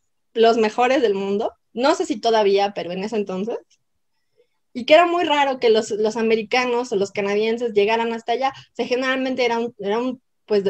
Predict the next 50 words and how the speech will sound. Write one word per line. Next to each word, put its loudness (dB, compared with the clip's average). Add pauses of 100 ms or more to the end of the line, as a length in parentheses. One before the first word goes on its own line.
era -2
un -2
deporte 0
europeo 2
y -8
ruso. -2 (1800)
Y -6
llega, 4
y 2
no 0
les 4
voy 0
a 0
decir -4
si -2
gana -2
o -6
pierde, 2 (720)
pero 2 (680)
pues 2
ahí 4
la 8
tienen, 0 (300)
y 2
se 4
empieza 4
a 10
volver 8
una 6
especie 2
como 0
de, 4
de 2
superestrella 2 (440)
del 6
ajedrez, 4
y 0
salen 6
todas 8
las 6
revistas, -2
y -6
todo 2
el 4
mundo 2
quiere 0
una 0
entrevista -2
con -2
ella. 0